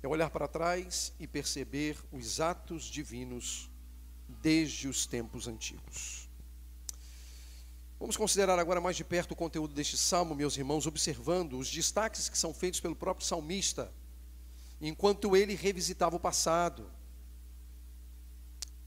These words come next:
Certamente nós vamos poder aprender aqui algumas questões bem importantes. Então, olhemos novamente para o texto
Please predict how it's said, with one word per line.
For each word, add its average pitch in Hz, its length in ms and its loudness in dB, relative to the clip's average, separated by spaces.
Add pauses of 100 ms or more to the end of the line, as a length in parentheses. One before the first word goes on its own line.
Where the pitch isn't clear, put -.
(280)
Certamente 165 560 0
nós 160 160 2
vamos 151 200 -2
poder 147 240 0
aprender 147 440 0
aqui 143 300 -6 (640)
algumas 131 380 -2
questões 139 520 -4 (480)
bem 175 260 4
importantes. - 1160 -8
Então, 190 400 4
olhemos 156 360 0
novamente 147 360 -2
para 147 140 -4
o - 20 -6
texto - 460 -6